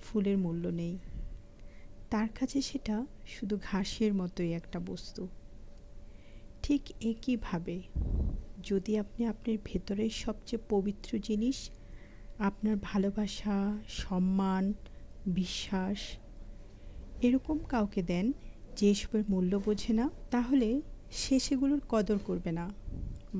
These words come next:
বরং অবহেলা করবে, ঠকাবে কিংবা অপমান করবে।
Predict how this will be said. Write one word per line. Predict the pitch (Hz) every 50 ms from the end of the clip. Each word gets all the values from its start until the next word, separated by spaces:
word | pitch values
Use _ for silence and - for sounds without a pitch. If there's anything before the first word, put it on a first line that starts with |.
| 180
বরং | 180 190 185 180 180 190 254 277 - - - - - - - - -
অবহেলা | - 175 175 185 196 180 180 196 180 180
করবে, | 180 - - 185 175 170 - 180 170 175 180 196 196 - -
ঠকাবে | - - 185 175 - - 185 175 175 180 170 165 175 190 - - - - - - - -
কিংবা | - 208 202 196 202
অপমান | - - 196 180 - 202 190 190 190 190 185
করবে। | 190 - - 190 175 180 - - - 196